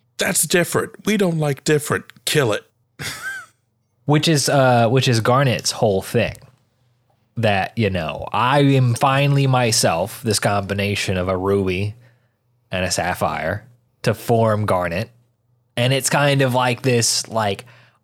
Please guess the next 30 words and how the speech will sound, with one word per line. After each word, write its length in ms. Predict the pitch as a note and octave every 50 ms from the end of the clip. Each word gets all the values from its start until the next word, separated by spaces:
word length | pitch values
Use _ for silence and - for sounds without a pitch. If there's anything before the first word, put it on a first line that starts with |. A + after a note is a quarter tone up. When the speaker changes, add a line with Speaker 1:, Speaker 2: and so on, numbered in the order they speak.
| _
Speaker 2:
I 140 | G#2+ A#2 C3
am 360 | C3 C3 B2+ B2 A#2+ A#2+ A#2+
me, 380 | A#2+ B2+ B2+ B2+ B2+ B2+ B2+ B2+
but 200 | A#2 B2 B2 -
also 460 | - A2+ A2+ A#2+ B2 - - B2+ A#2+ A2+
I 180 | A2+ A#2 A#2
am 140 | A#2 A#2 A2+
a 80 | A2+ A2
relationship, 960 | G#2+ G#2+ G#2 A2+ A#2 A#2 - - A#2+ A2 - - - A#2 A#2 A#2 A2 - - - - - -
and 140 | A2+ A2 A2
also, 460 | G#2+ A2 - - - B2 A2 G#2+ G#2
like, 580 | G2+ G#2 G2+ G2+ G2 G2 G2 F#2+ - - - - - _ _ _ _ _ - _ _ _ _ _ _ _ -
more 560 | A2+ A2+ A#2+ A#2+ C3 B2+ A#2+ B2+ B2+ B2+ B2
than 240 | G#2+ A#2+ B2 A#2+ A#2
just 260 | A#2 B2 A#2 - -
the 80 | B2
two. 320 | A2 - - B2+ B2 B2+ B2+
It's 220 | - A#2+ A2 -
a 60 | A#2+
whole 240 | - - A2 G2+ F#2
thing. 380 | - - - G#2+ G#2 G2+ G2+ G#2+ G#2+
Speaker 1:
Yeah, 460 | C#3+ C#3 C#3 C3+ C3 B2+ B2+ B2+ B2 -
the 140 | C#3 D3+
fusions 480 | - - A#3+ A#3+ G#3 F3+ D#3 C3+ A2 A2
are 140 | G#2+ G#2 G#2
often 280 | G#2 - - A2+ G#2
used 480 | G2+ G2+ G#2 G#2+ G#2+ G#2+ - - - -
to, 120 | - G#2+
like, 340 | G2+ G2+ G2 G2 G2 - -
um, 440 | A2 G2+ G2+ G2 F#2+ G2 G2 G2